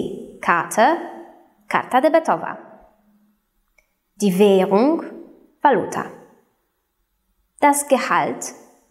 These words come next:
Pensja. Investieren. Inwestować.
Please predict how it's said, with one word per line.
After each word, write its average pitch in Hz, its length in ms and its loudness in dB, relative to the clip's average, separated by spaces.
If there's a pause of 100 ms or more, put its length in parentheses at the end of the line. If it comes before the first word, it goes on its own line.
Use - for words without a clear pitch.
(440)
Pensja. - 480 -4 (1800)
Investieren. 202 1000 2 (1000)
Inwestować. - 880 -2